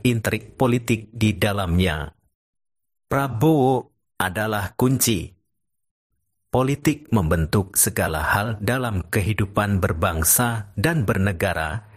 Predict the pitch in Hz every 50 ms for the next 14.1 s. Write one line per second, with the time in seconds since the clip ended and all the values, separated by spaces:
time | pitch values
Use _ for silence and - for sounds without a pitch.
0 | - - - - 78 80 92 98 104 - - 165 165 - - - 139 135 127 -
1 | 113 113 98 - - - - 104 98 90 90 101 - _ - 123 120 156 180 -
2 | - 165 160 151 135 - 143 139 - 110 110 - - - - 117 - 85 80 80
3 | - - 95 92 - - - 98 92 - 90 95 90 78 80 - - - _ _
4 | _ _ _ _ _ _ _ _ _ _ _ _ _ _ _ _ - - - -
5 | - 127 117 120 113 127 135 127 127 - - 107 104 107 101 - - 101 101 98
6 | 95 - 110 95 92 - - 131 120 113 110 - - 120 104 - - - 113 107
7 | 107 113 104 90 82 78 - - 107 101 98 101 101 - - _ - 151 170 180
8 | 151 139 - - - 104 92 104 104 110 110 - - - 95 - - 120 95 82
9 | 76 - - 92 85 80 78 92 90 95 104 113 - 92 95 107 101 - - -
10 | 113 110 104 92 107 104 - 113 104 - - 95 87 82 - - 117 107 101 92
11 | 85 82 85 90 82 80 80 - - - 101 110 113 117 120 117 - 143 135 135
12 | 127 123 113 104 - - 117 101 - - 104 85 101 107 107 98 107 104 92 -
13 | - 101 90 85 87 85 - - 143 175 175 113 85 - - 120 120 110 107 104
14 | 87